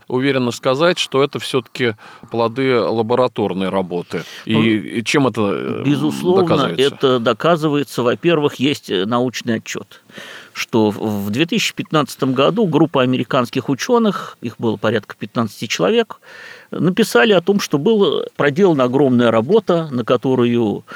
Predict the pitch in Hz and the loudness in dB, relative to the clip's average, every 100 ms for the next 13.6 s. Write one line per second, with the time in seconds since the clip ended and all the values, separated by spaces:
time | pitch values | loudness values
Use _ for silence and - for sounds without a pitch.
0 | - - - _ - 151 180 165 196 175 | -18 -18 -20 _ -2 2 2 2 2 2
1 | 139 - - 117 123 160 143 131 123 113 | 2 -4 -12 -4 0 0 0 2 2 2
2 | - _ - - - 107 147 165 135 - | -4 _ -20 -20 -16 -2 2 4 4 0
3 | - 135 113 117 120 135 123 110 107 165 | 2 2 2 -2 -2 2 2 2 2 2
4 | 226 208 208 - - 127 117 233 240 - | 4 2 0 -2 0 0 0 -2 -2 -4
5 | 127 131 180 180 147 107 107 101 101 123 | -2 -2 -2 -2 -4 -4 -4 -6 -10 -8
6 | 120 139 147 143 120 135 123 - - 139 | -2 0 2 0 0 -8 -10 -16 -6 -2
7 | 139 127 156 - 220 269 - - - _ | 0 0 -4 -2 0 -2 -4 -16 -20 _
8 | _ _ _ _ _ _ - - 254 269 | _ _ _ _ _ _ -10 -8 -8 -8
9 | 233 226 - - _ _ - 151 147 147 | -8 -8 -10 -16 _ _ -2 2 2 2
10 | 185 190 - 135 - 147 156 127 110 117 | 2 0 -4 -10 -2 0 0 -4 -6 -8
11 | - 98 90 - 98 - - - - 170 | -8 -8 -8 -10 -10 -12 -14 -12 -2 -2
12 | 156 240 208 - 127 131 160 156 151 - | 0 -2 -2 0 -2 0 -2 0 -4 -6
13 | 147 143 151 254 - | -6 -2 0 -2 -4